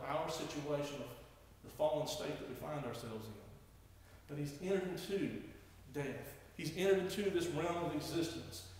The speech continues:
and he shared that with us. What do we celebrate at Advent? Emmanuel, God is with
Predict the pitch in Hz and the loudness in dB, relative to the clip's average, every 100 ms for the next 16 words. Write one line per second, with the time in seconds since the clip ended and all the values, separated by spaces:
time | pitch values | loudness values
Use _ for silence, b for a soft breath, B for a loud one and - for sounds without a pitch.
0 | - 135 131 - - 175 170 156 147 139 | -12 -8 -4 -2 0 0 0 0 0 0
1 | 110 107 147 170 - - - - - - | -4 -6 2 4 4 2 -6 -10 -12 -16
2 | - - 147 139 175 170 165 151 123 143 | -16 -6 -2 0 0 0 2 2 0 0
3 | 147 160 156 - - - - - - - | -2 -4 -6 -10 -16 -18 -20 -20 -20 -20
4 | - - - - 127 127 139 151 151 143 | -20 -20 -20 -16 -10 -6 -2 -2 0 -2
5 | 143 143 143 - - - - - - - | -2 -6 -8 -12 -16 -18 -18 -20 -18 -12
6 | 143 131 135 135 131 135 131 120 113 - | -4 -2 0 -2 -2 -2 -2 -2 -4 -6
7 | - - - - - - - - - - | -10 -16 -18 -20 -20 -18 -18 -18 -20 -14
8 | 135 | -12